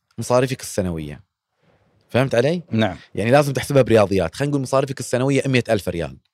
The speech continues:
Speaker 2: حلو.
Speaker 1: حلو؟ المية ألف كم الخمسة بالمية؟ هي خمسة بالمية من شو؟ خمسة بالمية من الخمسة مليون تقريبًا، أظني يعني.
Speaker 2: نعم.
Speaker 1: فأنت لازم هذا الوعاء يوصل إلى خمسة مليون عشان يدخل لك سنويًا خمسة بالمية اللي هو المية ألف ريال.
Speaker 2: يا سلام.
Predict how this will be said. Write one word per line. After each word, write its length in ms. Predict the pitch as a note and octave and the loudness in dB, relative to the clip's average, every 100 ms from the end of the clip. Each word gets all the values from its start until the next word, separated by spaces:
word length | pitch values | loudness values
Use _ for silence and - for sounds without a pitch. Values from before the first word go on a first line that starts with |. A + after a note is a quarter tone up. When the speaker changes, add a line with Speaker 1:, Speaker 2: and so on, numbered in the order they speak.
| _ | _
Speaker 2:
حلو. 220 | - G2 E2+ _ | -8 -8 -8 _
Speaker 1:
حلو؟ 280 | A2+ C#3+ E3+ - - - _ | 4 4 2 -6 -20 -20 _
المية 340 | - D3+ E3 D3+ | -2 2 2 4
ألف 260 | D3 C#3 - | 2 2 -2
كم 180 | - E3+ | 0 0
الخمسة 400 | D3 - C3 A#2+ | 0 0 0 0
بالمية؟ 320 | G2+ A2 G#2+ | 2 2 0
هي 100 | A2 | -2
خمسة 300 | A#2+ C#3+ C#3 | -2 -2 -2
بالمية 280 | A#2+ B2+ C3+ | 0 0 0
من 160 | A#2+ A2+ | 0 -2
شو؟ 260 | - A2+ G#2+ _ _ | 0 -2 -2 _ _
خمسة 300 | - C3+ C3 | -4 -2 0
بالمية 240 | A#2 C#3+ C3+ | -2 -2 -2
من 80 | |
الخمسة 380 | A#2 C3 B2 B2 | -4 -2 -2 -2
مليون 400 | G#2 F#2+ F2+ D2 - | 0 0 -2 -4 -8
تقريبًا، 440 | - - F#2+ D#2+ D2+ _ | -6 -2 -2 -2 -10 _
أظني 360 | E2 G#2 F2+ D2 | -2 0 0 -6
يعني. 260 | C2 E2 _ _ - - _ _ | -12 -18 _ _ -20 -20 _ _
Speaker 2:
نعم. 240 | A2 G#2 E2+ - | -2 -2 -4 -6
Speaker 1:
فأنت 240 | - C3+ C3+ | 0 0 2
لازم 300 | D#3+ D#3 D3 | 2 4 4
هذا 160 | E3 | 6
الوعاء 300 | D#3 C#3 D#3+ | 6 6 6
يوصل 240 | D3+ E3 D3 | 4 4 4
إلى 200 | A#2 A2 | 4 4
خمسة 300 | E3 E3 C3 | 2 2 2
مليون 380 | A2 A2+ D#3+ F3+ _ - - _ | 4 2 2 -4 _ -20 -20 _
عشان 240 | G2+ D3+ | -2 2
يدخل 420 | D3+ B2+ - F#3+ E3+ | 2 2 0 2 2
لك 80 | |
سنويًا 460 | - C3+ C#3+ D#3 B2 | 2 2 4 2 0
خمسة 400 | A2+ E3+ F3 C#3 | 0 0 0 0
بالمية 260 | A#2+ D#3 D3+ | 2 2 2
اللي 120 | D3 | 2
هو 60 | |
المية 280 | C#3+ D#3 D3+ C3 | 2 2 0 2
ألف 200 | A#2+ G2+ | -2 0
ريال. 340 | F#2 A#2 G3+ - | 2 2 0 -4
Speaker 2:
يا 140 | G#2+ G2+ | -4 -2
سلام. 360 | - F2+ F2 | -2 -6 -10